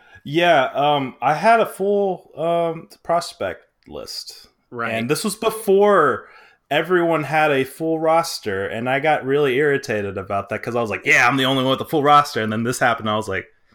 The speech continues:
Speaker 1: "Oh, shit." <laughs>
Speaker 2: So,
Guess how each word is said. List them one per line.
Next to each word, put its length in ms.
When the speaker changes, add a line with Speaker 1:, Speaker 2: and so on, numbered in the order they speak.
Speaker 1:
"Oh, 160
shit." 540
<laughs> 1120
Speaker 2:
So, 600